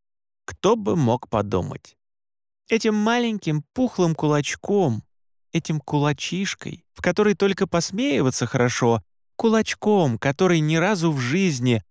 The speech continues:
по столу не стукнул. Таким кулачком разве что письма придерживать, чтоб на сквозняке не улетели. Да какие это кулаки, так?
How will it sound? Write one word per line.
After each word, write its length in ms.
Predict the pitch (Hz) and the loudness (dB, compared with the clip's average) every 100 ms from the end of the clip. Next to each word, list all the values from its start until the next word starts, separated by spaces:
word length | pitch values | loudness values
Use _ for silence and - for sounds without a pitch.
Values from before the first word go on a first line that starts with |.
| - | -4
по 180 | 262 | -2
столу 320 | 240 - 123 117 | 0 0 2 2
не 100 | 110 | 0
стукнул. 580 | - 104 - - - _ _ _ _ _ _ - | -2 -6 -6 -10 -12 _ _ _ _ _ _ -4
Таким 340 | 208 254 226 | -2 -2 -4
кулачком 720 | - 185 185 - - 226 208 | -2 0 0 -2 0 2 2
разве 320 | 180 208 175 | 2 0 0
что 280 | 190 - 190 - _ | -4 0 -2 -4 _
письма 560 | - 247 - - 160 131 | -4 -2 -2 -2 0 0
придерживать, 840 | 135 123 113 123 117 107 113 113 | 0 0 2 2 2 2 2 0
чтоб 300 | - 135 - _ _ - | 0 -4 -4 _ _ -2
на 100 | 156 | -2
сквозняке 680 | - 156 151 156 151 127 | 0 0 0 0 0 0
не 140 | 95 98 | 0 2
улетели. 580 | 98 107 - 92 87 - _ _ _ _ _ _ _ _ | 0 -2 -2 -4 -4 -10 _ _ _ _ _ _ _ _
Да 140 | 123 147 | -2 -2
какие 400 | - 196 254 247 | -2 -4 -2 -2
это 140 | - | -2
кулаки, 640 | - 233 233 226 - 196 123 - | -4 0 0 -2 -4 -2 -4 -4
так? 200 | - | -8